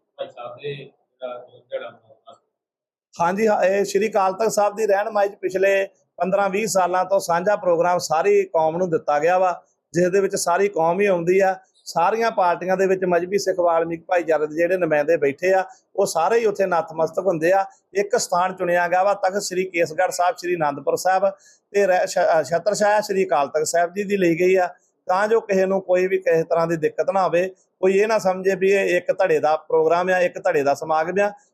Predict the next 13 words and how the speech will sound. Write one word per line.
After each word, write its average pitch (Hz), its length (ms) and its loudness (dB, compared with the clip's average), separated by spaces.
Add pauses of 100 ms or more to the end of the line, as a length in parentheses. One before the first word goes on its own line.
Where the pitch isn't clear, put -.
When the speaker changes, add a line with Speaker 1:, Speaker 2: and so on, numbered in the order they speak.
(140)
Speaker 2:
ਉਹ 202 80 2
ਸਾਂਝੇ 202 340 0
ਤੌਰ 190 240 0
ਤੇ 180 340 0
ਤਖਤ 196 340 -4
ਸਾਹਿਬ 180 240 0
ਤੇ 185 120 -2
ਰੱਖਿਆ 135 300 0
ਗਿਆ 117 200 0
ਵਾ। 110 140 -8 (1500)
Speaker 1:
ਆਪਣਾ 190 360 -2
ਨਾਮ 156 460 -8
ਤੇ 170 300 -10